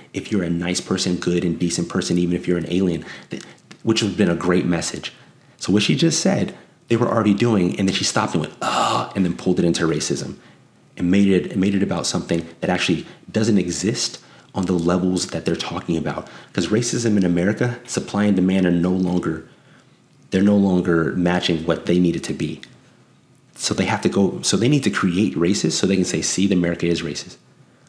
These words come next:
The very, the very fact that they have to go through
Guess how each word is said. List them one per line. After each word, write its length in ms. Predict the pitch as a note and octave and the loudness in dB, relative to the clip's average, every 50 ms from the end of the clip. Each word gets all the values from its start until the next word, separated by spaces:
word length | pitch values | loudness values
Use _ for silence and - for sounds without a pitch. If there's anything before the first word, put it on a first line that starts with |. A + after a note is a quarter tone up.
| _ _ _ _ _ - - _ - _ - _ _ _ _ _ _ | _ _ _ _ _ -20 -20 _ -20 _ -20 _ _ _ _ _ _
The 80 | F#2 | -6
very, 300 | D#2+ - G2 G#2+ B2+ C#3 | -2 0 2 2 4 4
the 300 | B2+ A2+ - - - - | 2 0 -2 -2 -4 -4
very 280 | F2+ - G2+ A2 B2 A#2+ | -2 0 2 2 2 2
fact 240 | - - G2+ - - | 0 -2 -4 -4 -6
that 80 | - | -2
they 100 | - F#2+ | -2 0
have 200 | E2 - E2+ - | -2 -2 -4 -4
to 80 | - E2 | -6 -6
go 280 | D#2+ - - F2+ F#2+ | -6 -4 -2 0 0
through 280 | G#2 - G#2 F#2+ F2+ - | 0 0 0 -2 -2 -4